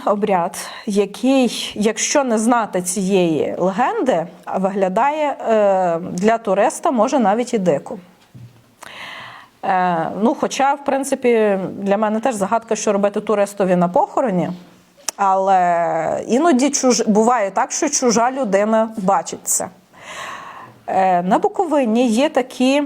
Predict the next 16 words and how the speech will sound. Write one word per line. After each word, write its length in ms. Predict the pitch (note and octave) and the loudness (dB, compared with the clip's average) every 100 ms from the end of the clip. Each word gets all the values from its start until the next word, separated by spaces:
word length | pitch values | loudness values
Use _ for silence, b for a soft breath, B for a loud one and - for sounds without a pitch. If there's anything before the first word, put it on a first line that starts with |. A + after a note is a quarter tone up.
| C#4+ | -4
хлібні 540 | - - B3 C4+ C4+ C4+ | -8 0 2 4 2 2
деревця, 680 | A#3+ A3+ - - - A#3+ B3+ | 2 2 0 -2 -4 -4 -2
тобто 360 | A3+ G#3 A3 - | -2 -2 -6 -4
у 100 | C#4+ | -4
кошику 680 | - F#3 F3 F#3+ - B3 C#4+ | 0 -2 -2 -8 -2 -4 -4
складається 800 | - - A#3+ A3 B3 A#3+ A#3 G#3+ | -6 -2 0 2 0 0 -4 -6
з 80 | |
п'ятдесяти 560 | - G#3 G3 A3 G#3+ D4 | -4 -2 -2 -2 0 -2
шести 500 | - G#3+ - B3+ A3+ | -2 -4 -2 0 0
фігурок 680 | A3+ A3+ G3 F#3 E3+ - - B B B B | 0 -2 2 2 2 -2 -8 B B B B
дерево 680 | G3 G3 A#3+ G4 F4+ A3+ E3+ | 0 2 2 2 0 0 0
або 320 | - D#4 C#4 D4 | 2 0 2 0
в 120 | A#3+ | 2
ріст 420 | D#4 C#4 - - | 0 0 -4 -4
семирічної 800 | - C4+ B3+ B3 A#3+ - G#3 G3+ | 0 2 2 2 0 0 0 2
дитини, 440 | G3 G3+ C#4 F4 | 2 0 0 0